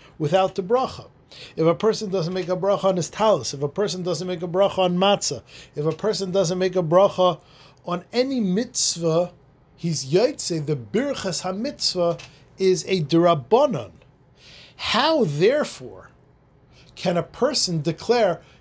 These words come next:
in the Torah, how can the Torah have someone declare, "I've made a bracha,"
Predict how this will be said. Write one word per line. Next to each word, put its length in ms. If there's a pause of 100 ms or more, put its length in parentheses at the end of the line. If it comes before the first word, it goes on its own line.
(140)
in 240
the 120
Torah, 800 (640)
how 200
can 220
the 140
Torah 600
have 200
someone 400
declare, 560
"I've 180
made 240
a 60
bracha," 540